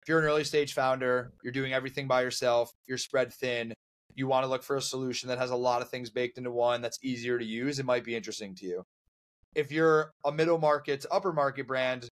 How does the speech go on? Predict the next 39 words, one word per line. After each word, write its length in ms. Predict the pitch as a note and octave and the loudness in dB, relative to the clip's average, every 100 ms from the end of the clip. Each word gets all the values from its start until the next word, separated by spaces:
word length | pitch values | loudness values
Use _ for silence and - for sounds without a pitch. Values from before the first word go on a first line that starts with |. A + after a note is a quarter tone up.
| _ _ _ _ | _ _ _ _
where 360 | C#3 C#3+ C#3 C#3 | 0 4 4 4
you 160 | C#3 | 0
maybe 380 | C#3+ D3 C#3+ C#3+ | -2 -2 -2 -2
have, 300 | C#3 C#3 C3+ | 0 0 0
like, 240 | C3+ C3 C#3 | -2 -4 -6
an 60 | |
agency 540 | B2+ C#3+ C3+ C3+ C#3 C3+ | -6 -6 -6 -8 -4 -2
that 200 | C3 - | -4 -2
custom 380 | D3+ C#3+ D3 C#3 | -2 -2 -6 -2
built 240 | C3+ B2+ | -2 -2
a 40 | |
storefront, 600 | B2 - C3+ C3+ C3 B2 A#2+ _ _ _ | -8 -2 -2 0 -2 -2 -4 _ _ _
and 80 | C#3 | -2
now 200 | C#3 C#3 | 0 0
every 240 | C#3 C#3+ | 0 -4
time 260 | C#3 C#3+ C3+ | -2 -2 -2
you're 120 | C3+ | -2
wanting 200 | C3 C3 | -4 -4
to 60 | B2 | -8
change 300 | - C3 B2+ | -8 -6 -4
something, 380 | - B2+ A#2 A#2+ | -2 -2 -2 -6
you 80 | A#2+ | -4
have 60 | |
to 80 | - | -6
pay 260 | - C3+ C3 | -4 -2 0
them 200 | B2+ B2 | 0 -2
to 140 | - | -2
edit 160 | B2 A#2+ | -2 -2
it 120 | A#2+ | -4
for 140 | - | -2
you, 340 | A#2+ B2 A#2+ A#2+ _ _ _ - | 0 2 0 -2 _ _ _ -10
it's 160 | D3+ - | -6 -2
taking 340 | D#3 D3 D3+ | -2 -2 0
a 40 | C#3+ | 0
long 300 | C#3 C3+ C3+ | 2 0 -2
time 340 | C#3 C3+ C3 | 0 0 0
to 60 | C3 | -4
make 200 | C3 B2 | -4 -4
revisions. 760 | B2 B2+ A#2 B2 B2 A#2+ - | -6 -4 -4 -4 -4 -6 -12